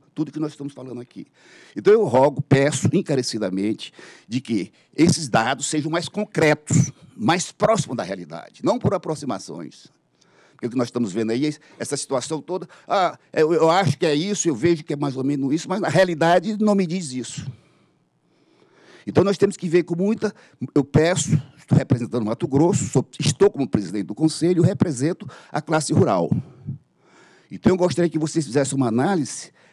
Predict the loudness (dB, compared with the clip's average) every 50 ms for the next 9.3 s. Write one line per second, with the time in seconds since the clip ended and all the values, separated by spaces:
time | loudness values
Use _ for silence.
0 | _ _ -8 -2 2 2 4 4 2 0 2 2 2 2 2 2 0 0 0 0
1 | 0 0 0 -2 -2 -4 -4 -2 0 0 0 0 -2 0 0 2 2 2 2 0
2 | 0 -2 -8 -10 -8 -2 2 4 4 4 2 0 0 -4 -4 -4 -6 -6 -4 -4
3 | -4 -6 _ -18 -20 _ _ _ _ _ _ _ -20 -12 -2 2 2 4 4 4
4 | 2 2 0 0 0 0 0 -4 0 4 4 4 4 2 -2 -2 -2 -4 -4 -4
5 | -6 -8 -8 -14 -14 -14 -14 -16 -16 -12 -10 -10 -10 -10 -12 -12 -12 -10 -8 -6
6 | -2 -2 -2 -2 -2 -4 -8 -6 -8 -8 -6 -6 -6 -4 -4 -4 -4 -4 -4 -6
7 | -6 -6 -6 -6 -4 0 0 0 0 -2 -8 _ _ _ _ _ _ _ _ -20
8 | _ _ _ _ -10 -2 2 2 2 4 2 0 0 -2 -4 -6 -8 -8 -8 -6
9 | -6 -8 -8 -10 -16 _